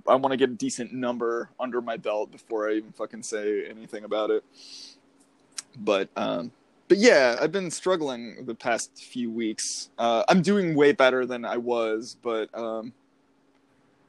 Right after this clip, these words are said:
but yeah, I just, I don't know. I just needed to connect, and I miss you, and I hope that you're doing all right too. I haven't talked to you in a while and all that stuff, and obviously you don't have to, like, divulge anything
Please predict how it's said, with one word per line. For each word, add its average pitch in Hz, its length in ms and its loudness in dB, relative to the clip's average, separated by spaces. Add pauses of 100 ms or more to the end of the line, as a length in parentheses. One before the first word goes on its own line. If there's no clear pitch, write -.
(180)
but 135 80 -4
yeah, 131 260 4
I 107 80 -4
just, - 760 -12 (460)
I - 40 -16
don't 180 140 -8
know. 175 240 -4 (800)
I 143 80 2
just 143 160 -2
needed 127 200 2
to - 40 -4
connect, 110 540 -4 (540)
and 131 100 2
I - 20 4
miss 120 280 0
you, 113 180 6 (480)
and 127 120 4
I 131 40 8
hope 139 220 4 (180)
that 92 140 4
you're 117 100 4
doing 120 220 2
all 117 120 0
right 113 260 0
too. 117 320 4
I 113 40 6
haven't 117 260 -2 (800)
talked 110 260 0
to 120 100 2
you 117 240 -2 (200)
in 120 140 0
a 117 40 0
while 117 420 4
and 120 180 -4 (840)
all 127 120 2
that 117 80 2
stuff, 117 240 2
and 139 100 2
obviously 139 460 6
you 131 40 4
don't 120 120 0
have 120 120 -2
to, 127 80 0
like, 113 140 4
divulge 120 340 0
anything 120 520 -2